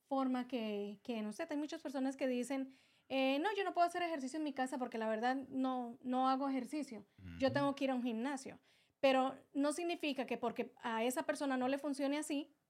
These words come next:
Speaker 1: a mí no me va a funcionar así.
Speaker 2: Ujú.
Speaker 1: Para mí tiene más sentido hacerlo en casa porque yo calculo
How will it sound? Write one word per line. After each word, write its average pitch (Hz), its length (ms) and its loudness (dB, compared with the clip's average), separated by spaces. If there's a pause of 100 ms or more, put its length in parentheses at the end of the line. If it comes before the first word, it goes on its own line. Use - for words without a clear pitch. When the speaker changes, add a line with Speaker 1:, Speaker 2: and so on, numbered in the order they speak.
(160)
Speaker 1:
a 233 100 -4
mí 269 160 0
no 381 80 -2
me 277 100 0
va 247 80 2
a - 40 0
funcionar 240 360 -4
así. 214 320 -8 (160)
Speaker 2:
Ujú. 98 300 -12
Speaker 1:
Para 254 180 4
mí 294 140 4
tiene - 180 0
más 370 180 0
sentido 320 680 0
hacerlo 262 400 0
en 302 100 2
casa 285 400 0 (600)
porque 262 280 2
yo 262 160 4
calculo 311 600 0